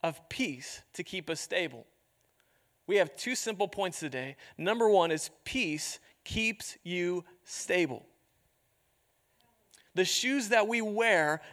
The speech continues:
need to support us and keep us balanced. Our shoes are important. Have you ever tried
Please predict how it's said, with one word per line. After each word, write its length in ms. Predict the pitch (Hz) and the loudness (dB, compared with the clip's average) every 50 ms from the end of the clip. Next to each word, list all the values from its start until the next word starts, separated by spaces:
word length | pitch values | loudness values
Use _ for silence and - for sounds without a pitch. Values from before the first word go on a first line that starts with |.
| - - | -8 -4
need 240 | 180 196 214 202 - | -2 0 0 -2 -2
to 120 | - 202 | -4 -4
support 640 | 180 - - 185 170 - - - 247 277 269 254 - - | -2 -2 -2 -2 -4 -6 -2 2 4 4 4 4 2 0
us 440 | 151 139 151 165 160 - - - - - - - - | -2 -2 -2 -4 -6 -8 -10 -10 -14 -18 -20 -6 -4
and 220 | - 180 185 175 | -2 -2 -2 -4
keep 340 | - - - 240 220 - - | -6 -6 -4 -4 -4 0 2
us 280 | 185 185 185 - - - - _ - | 2 2 2 0 -4 -12 -16 _ -18
balanced. 600 | 147 139 135 165 175 196 214 190 156 147 - - | -14 -2 0 2 2 4 4 2 0 -2 -2 0
Our 140 | - 175 233 | 2 2 2
shoes 320 | 220 - 247 233 220 202 | 2 -2 -4 -4 -4 0
are 220 | - 180 175 180 170 | 4 6 6 6 6
important. 600 | 185 180 165 - - 269 285 233 - - - - _ _ _ _ _ _ _ _ _ _ _ _ _ _ _ _ _ - - - - - - | 4 0 0 2 2 2 2 2 0 -8 -14 -16 _ _ _ _ _ _ _ _ _ _ _ _ _ _ _ _ _ -20 -20 -20 -20 -10 -2
Have 160 | - 214 226 | 0 0 0
you 160 | 240 262 277 | 2 2 4
ever 220 | 262 269 262 269 247 | 4 4 4 4 2
tried 580 | - - 285 269 254 220 190 165 170 170 165 | 2 2 6 6 8 8 8 8 6 2 0